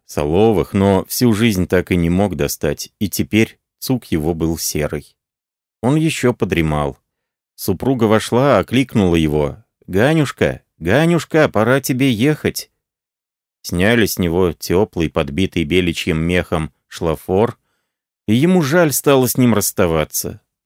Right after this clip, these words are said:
Натянули на ноги плисовые сапоги, надели на него сенаторский мундир и ленту. Он стоял. Камердинер Кондратий напялил ему на голую голову седой взбитый парик.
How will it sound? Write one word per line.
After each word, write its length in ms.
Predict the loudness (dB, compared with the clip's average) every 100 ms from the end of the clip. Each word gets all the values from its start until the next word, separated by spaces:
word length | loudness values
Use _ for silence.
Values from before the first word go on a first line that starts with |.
| -4
Натянули 560 | -2 0 0 0 0
на 240 | 0 2 0
ноги 240 | 0 -2
плисовые 680 | -4 -4 -2 -2 -2 0 -2
сапоги, 640 | -4 -4 -4 -2 -2 -4 -8 _ _ _ _ _
надели 420 | -4 0 2 2 2
на 100 | 0
него 320 | -2 -2 -2
сенаторский 640 | -2 -2 -2 -2 -6 -4 -2
мундир 640 | 0 -2 -2 0 -2 -4 _ -4
и 140 | -2
ленту. 580 | 2 2 2 0 -4 -6 _ _ _ _ _ _
Он 140 | -4 -4
стоял. 580 | -2 0 0 -2 -6 _ _ _ _ _ _ _ -2
Камердинер 600 | 0 0 0 2 0 0
Кондратий 640 | 0 0 2 2 2 0
напялил 520 | 0 0 2 2 0
ему 280 | 0 0 0
на 140 | -2
голую 420 | 0 0 2 2 2
голову 400 | 2 2 2 0
седой 440 | -2 0 2 2
взбитый 520 | 0 -6 -4 -2 -2
парик. 480 | -2 0 0 -2 -10